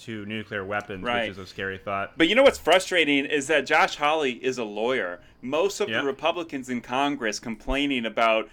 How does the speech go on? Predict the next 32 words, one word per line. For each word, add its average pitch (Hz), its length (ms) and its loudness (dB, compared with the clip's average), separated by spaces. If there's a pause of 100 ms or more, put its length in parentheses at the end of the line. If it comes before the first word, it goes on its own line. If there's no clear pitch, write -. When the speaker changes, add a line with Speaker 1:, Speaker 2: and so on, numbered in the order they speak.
(160)
Speaker 2:
all 127 280 2
of 127 120 -2
these, 120 400 -4
and, 170 200 -2
and 180 140 0
it's 185 140 -4
not 226 180 2
like 165 160 2
conservatives 147 840 -2
everywhere 139 500 2
are - 20 2
being 123 320 0
banned. 117 460 2 (240)
It's 135 200 -2
Donald 147 480 4
Trump 151 440 0 (200)
because 139 320 2
he 143 140 0
cannot 151 480 0
stop 147 340 0
himself 135 440 2
from 123 140 -4
tweeting 135 420 0
out 127 240 6
more 131 320 0
things 139 400 -2
that 127 280 0
are 123 200 2
going 127 380 -2
to 127 160 -6
incite 117 420 0
violence. 110 440 -2